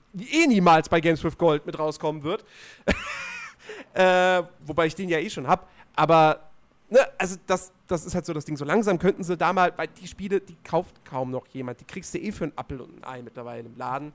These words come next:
Und, ähm, das wär vielleicht auch für den einen oder anderen dann auch, auch nochmal ein Reiz, so, äh, quasi als Signal, hey, solche Spiele gibt's jetzt auch mal ab und zu bei P S Plus und bei Games with Gold,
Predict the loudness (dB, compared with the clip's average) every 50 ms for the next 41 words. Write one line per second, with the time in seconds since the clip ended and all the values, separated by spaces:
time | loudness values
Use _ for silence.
0 | _ _ -20 -20 -20 -20 -12 -4 0 2 2 0 0 -4 -4 -4 -2 -2 -4 -8
1 | -12 -16 _ _ _ _ _ _ _ _ _ _ _ _ -16 _ -6 -4 -2 2
2 | 4 6 6 4 4 2 2 2 2 2 0 0 -2 0 2 2 2 2 2 0
3 | 0 0 0 0 -2 -4 -6 -6 -6 -6 -6 -4 -2 -4 -4 -4 -4 -4 -2 -2
4 | 0 0 -2 -4 -4 -4 -2 -2 -2 -2 -4 -6 -10 -14 -10 -6 -2 -2 -2 -2
5 | -4 -4 0 0 0 0 -2 -6 -8 -8 -10 -12 -6 0 2 4 4 4 4 2
6 | 0 0 0 -2 -4 -8 -16 -6 -2 0 0 0 0 -4 -8 -6 -4 -4 -4 -4
7 | -4 -6 -6 -6 -8 -2 2 4 4 4 4 2 0 0 -2 -6 -8 -12 -14 -12
8 | -12 -12 -12 -10 -6 -6 -6 -6 -6 _ -10 -10 -10 -8 -6 -6 -8 -8 -8 -10
9 | -10 -10 -8 -8 -10 -10 -12 -16 -18 -12 -6 -4 -4 -4 -4